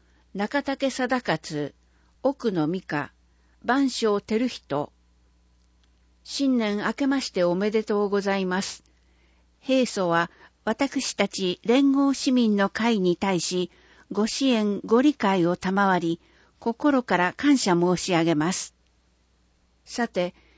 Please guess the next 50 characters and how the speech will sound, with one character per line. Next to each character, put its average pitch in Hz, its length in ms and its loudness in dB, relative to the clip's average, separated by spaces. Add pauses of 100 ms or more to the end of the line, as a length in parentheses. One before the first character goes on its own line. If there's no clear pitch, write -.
(160)
二 226 160 0
千 262 380 2
二 262 160 2
十 269 240 2
年 165 240 2
は、 160 240 -2 (340)
風 277 220 -2
水 277 320 -2
害 196 240 -2
な 196 160 -2
ど 175 140 -2
の 165 260 -2
自 - 200 -6
然 277 220 2
災 262 320 -2
害 202 240 -2
の 240 140 0
み 226 140 0
な 220 120 0
ら 175 140 -2
ず、 156 240 -6 (420)
新 277 320 2
型 277 240 2
コ 277 120 -2
ロ 277 100 2
ナ 269 160 0
ウ 262 80 0
イ 254 40 0
ル 226 80 0
ス - 140 -10
の 175 160 -2
感 262 260 -2
染 269 280 0
拡 240 260 -6
大 240 220 0
の 226 100 0
影 226 260 2
響 220 260 0
に 214 120 -2
よ 196 140 -2
る 196 160 -2 (400)
様 254 340 2
々 240 240 0
な 220 140 -2
困 277 280 0
難 180 220 0
に 175 140 -2
対 190 260 -2
し - 140 -6
て、 160 180 -4